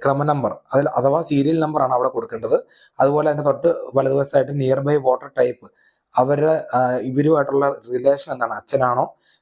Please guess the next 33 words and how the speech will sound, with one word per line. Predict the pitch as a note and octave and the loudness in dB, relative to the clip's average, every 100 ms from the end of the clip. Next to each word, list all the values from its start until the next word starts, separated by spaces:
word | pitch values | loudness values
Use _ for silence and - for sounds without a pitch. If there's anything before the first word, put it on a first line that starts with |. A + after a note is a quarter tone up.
| _ | _
ആ, | B2 A#2+ | 0 2
അല്ലെങ്കിൽ | A#2 B2 B2 C3+ | 2 0 0 -2
ഫാമിലി | B2+ B2 A#2 B2+ | 0 0 0 -2
മെമ്പർ | C3+ B2+ B2+ | -2 0 0
ആണോ, | A#2+ D#3+ - _ _ | 0 -4 -8 _ _
അങ്ങനത്തെ | C#3 D3 D3+ | -2 0 0
കാര്യങ്ങളാ-, | D3+ C#3 C3+ C3 C3 - | 0 0 -2 -4 -6 -2
കാര്യങ്ങളാണ് | C3 C3 C3 B2 | -2 0 -2 -2
അവിടെ | A#2 B2 | -2 0
കൊടുക്കേണ്ടത്. | A#2+ A2+ A2 A#2 - _ _ _ _ | -2 -4 -2 0 0 _ _ _ _
അത് | D3+ | 0
കഴിഞ്ഞ് | F#3 F3 | 0 2
താഴത്തേക്ക് | D#3+ D3+ D#3 E3 | 2 2 2 2
വരുമ്പം, | D3+ C#3+ E3 _ - | 2 0 -6 _ -2
ആ, | C#3 C3+ C3 | 0 2 0
വോട്ടറിൻ്റെ | B2+ C3 - C#3+ D#3 | 0 0 0 -2 0
പേഴ്സണൽ | - C#3+ C3+ - D3+ | 0 0 0 -2 -2
ഡീറ്റെയിൽസ്, | C#3 B2 A#2+ A2 G#2 - _ - | -2 -2 -2 -4 -6 -16 _ -2
അത് | B2+ | 0
ഇംഗ്ലീഷിലും | C#3+ C#3 D3+ C#3+ F3+ E3+ | 2 2 2 2 0 0
മലയാളത്തിലും | C3 C#3 C#3+ E3 D#3 | 0 0 -2 -4 -2
കൊടുക്കാൻ | C3 C#3+ C3 | -2 -2 0
പറയുന്നുണ്ട്. | B2 A#2 G#2+ - - _ _ | 0 0 -4 -6 -6 _ _
അതുപോലെ | A2+ C3 B2+ | 0 2 2
date | B2 A#2+ | 0 0
of | C3 | 0
birth, | C3 - F3 - - A2 | 0 0 -2 -2 -4 0
gender, | A#2+ B2 B2+ F3+ - _ _ _ | 0 0 -2 -2 -2 _ _ _
പിന്നെ | C3 C#3 | 0 2
മൊബൈൽ | C3 A#2 C3+ C#3 | 2 2 0 0
നമ്പർ, | C3 B2+ - - _ _ _ _ _ | 0 0 -2 -4 _ _ _ _ _
ആ, | A#2+ A#2 A#2 A2+ | 0 2 2 0
അതുപോലെ | B2+ C#3 C#3+ D3+ | 2 2 0 -2